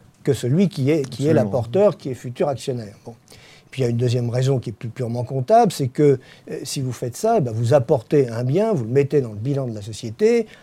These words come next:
Speaker 1: alors qu'il est surévalué. Donc, euh, ça veut dire que votre bilan, votre bilan, quelque part, est faux. Hein ? Donc pour ces deux raisons au moins, il a été prévu depuis, encore une fois, très longtemps,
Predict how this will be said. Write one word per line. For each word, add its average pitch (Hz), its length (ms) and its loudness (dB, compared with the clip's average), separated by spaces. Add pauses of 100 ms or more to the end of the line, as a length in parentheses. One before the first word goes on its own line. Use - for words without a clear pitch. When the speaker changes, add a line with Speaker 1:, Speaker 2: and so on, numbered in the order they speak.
Speaker 1:
alors 143 300 0
qu'il 147 180 -2
est 185 80 8
surévalué. 165 760 4 (100)
Donc, 110 120 -12 (120)
euh, - 20 -12 (200)
ça 110 80 -18
veut 113 80 -12
dire 151 200 0
que - 80 -4
votre 107 220 -2
bilan, 180 440 2
votre 110 140 -10
bilan, 147 300 -4
quelque 123 300 -8
part, 190 380 2
est 156 120 -2
faux. 139 260 -4 (560)
Hein ? 127 100 -10 (640)
Donc 135 220 2
pour 160 180 2
ces 156 200 2
deux 165 180 8
raisons 127 280 2
au 120 120 -2
moins, 208 420 0 (1000)
il 131 200 -4
a 127 60 -2
été 117 180 -4
prévu 127 400 -2
depuis, 101 400 -8
encore 107 240 -12
une 101 80 -12
fois, 117 160 -10
très 104 160 -14
longtemps, 208 500 -2